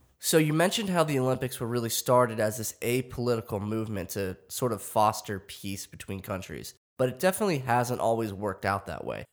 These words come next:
For me, I think of the nineteen fifty-six Olympics when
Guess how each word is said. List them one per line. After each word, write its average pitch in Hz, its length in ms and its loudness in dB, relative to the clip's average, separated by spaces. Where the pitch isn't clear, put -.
For 127 140 0
me, 135 240 2
I 127 60 4
think 127 280 -4
of 107 140 -4
the 113 80 -2
nineteen 104 420 -4
fifty-six 107 600 -6
Olympics 95 640 -6
when 110 560 0